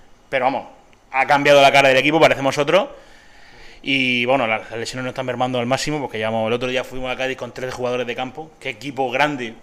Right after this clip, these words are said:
va a un, a un partido contra el Cádiz con trece jugadores? Eso ya podemos hablar, si queréis, del profesor, del profe Ortega y demás, pero bueno, podemos tirarnos toda la mañana hablando de ello.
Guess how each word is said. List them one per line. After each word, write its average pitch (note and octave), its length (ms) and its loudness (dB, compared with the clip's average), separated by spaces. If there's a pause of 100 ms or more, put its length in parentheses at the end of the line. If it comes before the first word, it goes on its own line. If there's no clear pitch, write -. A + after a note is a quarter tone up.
(260)
va C3+ 80 2
a - 20 2
un, C3+ 260 -6
a C3+ 60 -6
un C3 120 -8
partido B2+ 300 -6
contra B2 160 -8
el A#2 60 -14
Cádiz B2+ 160 -4
con A#2 160 -10
trece C3+ 240 -6
jugadores? A#2+ 380 -4 (800)
Eso A#2+ 140 -14
ya B2 100 -6
podemos A#2 220 -4
hablar, A2+ 220 -2
si A#2 100 -12
queréis, A2+ 260 -4
del A2 220 -6
profesor, A2 320 -12
del A2+ 80 -8
profe A2+ 320 -12
Ortega A#2 640 -2
y A2+ 60 -6
demás, A#2 240 -6
pero A2+ 120 -6
bueno, G#2 160 -10
podemos A#2 280 -10
tirarnos A#2+ 180 -12
toda B2 120 -12
la A#2 60 -6
mañana A#2 180 -8
hablando A#2 200 -8
de B2 80 -4
ello. C#3+ 200 -4